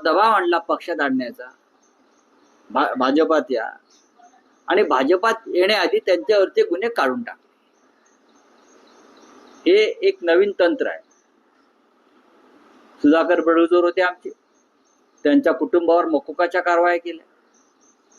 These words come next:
भाजपात गेले, रफादफा. प्रत्येक, माझ्या बाजूला साजन पासपुते आहेत आमचे उपनेते,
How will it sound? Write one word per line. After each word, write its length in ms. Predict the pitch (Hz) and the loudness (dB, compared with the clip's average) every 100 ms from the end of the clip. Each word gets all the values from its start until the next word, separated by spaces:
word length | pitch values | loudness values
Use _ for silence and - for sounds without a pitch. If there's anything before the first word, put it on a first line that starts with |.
| _ _ _ _ _ _ _ _ _ _ _ - _ 127 | _ _ _ _ _ _ _ _ _ _ _ -20 _ -4
भाजपात 440 | 147 170 175 175 175 | 0 0 0 -2 0
गेले, 220 | 175 202 269 _ _ _ _ - _ - | 0 0 -6 _ _ _ _ -20 _ -6
रफादफा. 560 | 165 160 156 131 - _ _ _ _ _ _ _ _ _ _ _ _ _ _ _ _ _ _ _ - | -4 0 -2 -2 -6 _ _ _ _ _ _ _ _ _ _ _ _ _ _ _ _ _ _ _ -2
प्रत्येक, 340 | 262 262 233 | 0 0 0
माझ्या 200 | 196 202 | 0 2
बाजूला 280 | 208 208 214 | 2 2 -2
साजन 300 | 196 180 196 | -2 -4 -4
पासपुते 460 | 190 175 - 190 196 | -4 -4 -2 0 2
आहेत 140 | 185 | 2
आमचे 260 | 180 170 185 | 0 2 2
उपनेते, 540 | 175 190 180 175 175 | 4 2 0 -2 -8